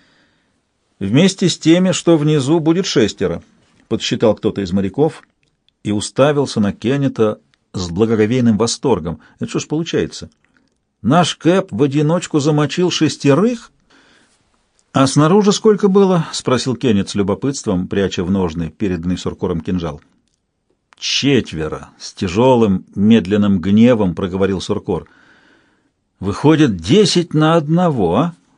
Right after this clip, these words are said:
Но до чего храбрые говнюки!» Кеннет передернул плечами. «Если б мне непременно надо было кого-то убить, я бы тоже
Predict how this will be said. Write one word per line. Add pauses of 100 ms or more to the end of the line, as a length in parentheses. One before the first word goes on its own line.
(120)
Но
до
чего
храбрые
говнюки!» (960)
Кеннет (300)
передернул
плечами. (1160)
«Если
б
мне
непременно
надо
было
кого-то
убить, (640)
я
бы
тоже